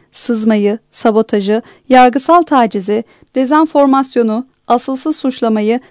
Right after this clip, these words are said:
ve haksız tutuklamayı, vergi yoluyla tacizi, şantajı ve hatta şiddet ve suikasti araç olarak kullanan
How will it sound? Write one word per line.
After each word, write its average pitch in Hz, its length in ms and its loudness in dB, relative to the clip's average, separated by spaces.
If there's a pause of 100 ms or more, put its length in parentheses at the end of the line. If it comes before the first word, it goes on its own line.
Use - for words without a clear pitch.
(140)
ve 226 80 2
haksız 240 440 -2
tutuklamayı, 220 760 -4 (300)
vergi 254 320 2
yoluyla 311 420 4
tacizi, 214 640 -4 (180)
şantajı 240 680 -4 (280)
ve 233 60 -2
hatta 320 520 2
şiddet 277 520 -2
ve 320 100 0
suikasti 262 600 0
araç 277 300 2
olarak 233 380 0
kullanan 214 480 -2